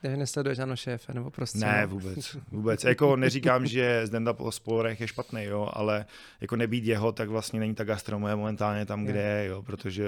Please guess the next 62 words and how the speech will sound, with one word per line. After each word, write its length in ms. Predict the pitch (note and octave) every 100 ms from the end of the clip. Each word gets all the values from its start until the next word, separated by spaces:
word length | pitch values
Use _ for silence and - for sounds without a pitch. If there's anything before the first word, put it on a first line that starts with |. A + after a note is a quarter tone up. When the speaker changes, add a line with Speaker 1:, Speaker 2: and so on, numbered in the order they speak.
| G2
Speaker 2:
hodně 360 | G#2+ G2+ A2 -
otevřel 560 | - G#2+ G#2 G#2 G2+ -
lidem 540 | G#2+ G#2+ G2+ G2 G2 G2+
jako 180 | -
Speaker 1:
Mhm. 60 | -
Speaker 2:
oči. 280 | B2 A#2+ A#2 - _ C#3
Speaker 1:
Jo. 220 | C3 C3+ - - - -
Ale 140 | F#3
já 200 | F3 C#3
s 40 |
tím 160 | - D#3
Ambi 200 | D3+ C#3+
naprosto 480 | C3+ C3+ B2+ - B2+
souhlasím 640 | - C#3+ C3+ B2+ - A#2+
prostě, 460 | - A2+ - - D#3+ _
jo. 260 | - A#2+ B2 - -
Ať 120 | C3
Speaker 2:
Ale 160 | A#2 B2+
Speaker 1:
už 40 |
Speaker 2:
jako 260 | C3+ D3+ C#3+
je 140 | B2+ C3
tady 200 | D3 D3
víc 180 | D3
jako 180 | D3 C#3+
restaurací 540 | B2+ - B2+ A#2+ - A#2
v 40 |
Česku, 320 | - A2+ -
které 140 | A2 A#2
Speaker 1:
Jo. 40 | A2+
Speaker 2:
jsou 160 | A#2
skvělý 360 | G#2+ - A2+ G2+
prostě, 380 | - G2+ - G#2+
jo, 240 | G2 G2 G2+ G#2
ale 180 | G2+ G2+ G2+ - -
prostě 280 | G#2+ G2+ A2+
za 140 | G#2
mě 160 | G#2 A2
jako 180 | G#2+ G#2+
síť 260 | - A#2 -
Ambi 380 | G#2 A2 A2 - - - -
to 80 | A#2
má 160 | A2+ A2+
nejvíc 280 | G#2+ A2
podchycený, 680 | - A2+ - - A2 G#2+ G#2+
otvírá 340 | G#2 G#2 G#2+ G#2+
věci, 280 | G#2 -
které 200 | G#2 G#2+
dávají 280 | G#2 G#2 G#2+
smysl, 380 | - G#2 - A2+
hlavu 240 | G#2 G#2
a 60 | G#2+
patu 440 | G#2 - G#2+ A2
a 60 | G#2+
Speaker 1:
A 20 |
dělají 240 | G#2+ D3 C3+
to 80 | C#3
skvěle, 340 | - C#3+ C3
jako 140 | - C#3
Speaker 2:
a 20 |
Speaker 1:
ve 60 |
Speaker 2:
dělají 160 | B2+
Speaker 1:
všech 20 | D3